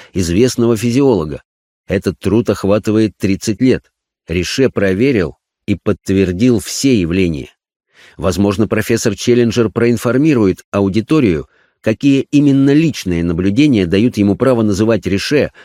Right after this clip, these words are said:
Ламброза и Крукса суеверными дикарями. Должно быть, он проводил эксперименты в частном порядке, и миру о них неизвестно. В таком случае стоит дать миру шанс узнать. А до тех пор ненаучно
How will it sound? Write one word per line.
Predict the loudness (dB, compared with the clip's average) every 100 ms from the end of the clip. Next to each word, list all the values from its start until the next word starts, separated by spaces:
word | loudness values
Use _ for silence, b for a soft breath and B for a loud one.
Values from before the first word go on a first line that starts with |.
| B
Ламброза | -2 0 0 2 2 0 -4 -6
и | -6
Крукса | 0 0 0 -6 -6 b b
суеверными | -6 0 0 2 2 2 2 2 0
дикарями. | -2 -2 0 0 -2 -6 -12 _ _ _ _ -2
Должно | 0 0 0 0
быть, | 0 -2 -6 -4
он | -2 0
проводил | 0 2 2 0
эксперименты | -2 -2 2 2 2 0
в | -2
частном | -2 0 -2 -2
порядке, | 0 0 -2 -8 -12 b b
и | 0
миру | 2 2 2 2 0
о | -2
них | -2 0
неизвестно. | 0 2 2 0 -2 -8 -16 _ _ _
В | -14
таком | -8 -6 -4 -4
случае | -2 0 0 -2 -8 -8 _ _ -16
стоит | -12 -2 2 2 -2 -10 _ -6
дать | -4 -4
миру | -2 -2 -2
шанс | -4 -4 -4 -4 -6
узнать. | -2 -2 -2 -8 _ _ b b b
А | -4 -2
до | -2 -2
тех | -2 -2 -2 -2
пор | 0 0 -4 _ _ -4
ненаучно | 0 2 2 2 2 -2 -10